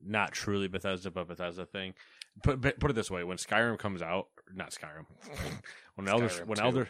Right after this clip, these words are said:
Speaker 1: when Elder Scrolls comes out, it's not going to lose its full team of devs for, like, two years.
Speaker 2: Yeah.
Speaker 1: Because
Speaker 2: So,
Speaker 1: they're
Speaker 2: all
Speaker 1: still
Speaker 2: right.
Speaker 1: gonna be putting all the D L C
Speaker 2: So if you're in
Speaker 1: together.
Speaker 2: charge, if you're Phil Spencer, head of gaming.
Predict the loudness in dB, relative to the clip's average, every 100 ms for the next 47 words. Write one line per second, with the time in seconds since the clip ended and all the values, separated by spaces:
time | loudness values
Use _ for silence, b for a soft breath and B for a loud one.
0 | -4 0 4 4 2 0 0 0 -2 0
1 | 0 0 -6 _ _ _ _ _ _ _
2 | -2 0 -2 -2 -2 -2 -2 -4 -2 -2
3 | -2 -4 -6 -10 -10 -10 -8 -2 -2 -2
4 | -4 -4 -4 -6 -6 -6 -10 -6 -6 -6
5 | -8 -8 -8 -10 -16 -20 _ -2 -2 -4
6 | B B B 0 8 10 12 12 12 10
7 | 6 4 4 4 2 0 0 10 12 12
8 | 10 8 6 8 8 8 6 -2 0 4
9 | 4 4 4 4 4 0 -2 -4 -4 -4
10 | -8